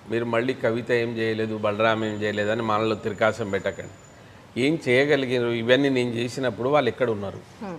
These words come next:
Speaker 1: వాళ్ళు ఎందుకు మాట్లాడలేకపోయారు? కమ్యూనిటీ పరంగా మనం పోయినప్పుడు, నేను ఇవాళ ఏ జన్మ ఎత్తినా ఈ, ఈ, ఈ, ఈ దు-, ఈ దుర్మార్గపు సమాజంలో, ఈ, ఈ ప్రజాస్వామ్యంలో నేను ఎంపీ అయ్యేవాడిని కాదు కదా.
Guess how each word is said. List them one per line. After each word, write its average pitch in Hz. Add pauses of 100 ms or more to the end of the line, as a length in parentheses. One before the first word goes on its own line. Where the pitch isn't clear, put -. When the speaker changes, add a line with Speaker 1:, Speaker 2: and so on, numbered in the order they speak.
Speaker 1:
వాళ్ళు 120
ఎందుకు 135
మాట్లాడలేకపోయారు? 107
కమ్యూనిటీ 135
పరంగా 120
మనం 123
పోయినప్పుడు, 110 (440)
నేను 131
ఇవాళ 135
ఏ 123
జన్మ 135
ఎత్తినా 131
ఈ, 123 (220)
ఈ, 127 (120)
ఈ, 120
ఈ 120
దు-, 113
ఈ 110
దుర్మార్గపు 123
సమాజంలో, 113
ఈ, 120
ఈ 110
ప్రజాస్వామ్యంలో 110 (360)
నేను 123
ఎంపీ 120
అయ్యేవాడిని 127
కాదు 107
కదా. 107